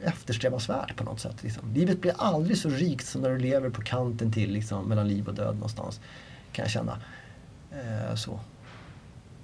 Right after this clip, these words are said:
Och det är kanske lite förmätet av mig att sitta och prata om de här grejerna när det finns folk, riktiga äventyr som verkligen kämpar med, med, med liv och död, liksom, sådär. Men,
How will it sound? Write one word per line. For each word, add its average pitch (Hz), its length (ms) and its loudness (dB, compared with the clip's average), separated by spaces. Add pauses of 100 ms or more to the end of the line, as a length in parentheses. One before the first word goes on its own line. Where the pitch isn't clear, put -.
(640)
Och - 80 0
det - 60 -2
är 151 160 -8
kanske 143 200 0
lite 165 200 6
förmätet 165 680 6
av 147 120 0
mig 143 240 4
att 143 60 2
sitta - 140 0
och 120 60 0
prata 135 280 4
om 127 60 4
de 123 40 6
här 117 80 2
grejerna 117 240 6
när 117 80 4
det 113 60 2
finns 113 220 0
folk, 113 180 2
riktiga 120 500 2
äventyr 113 360 6
som 110 120 4
verkligen 117 360 4
kämpar 110 340 4
med, 110 160 6
med, 113 240 4
med 117 140 4
liv 104 200 4
och 110 80 4
död, 104 220 4
liksom, 107 300 0
sådär. 107 220 0
Men, 113 220 2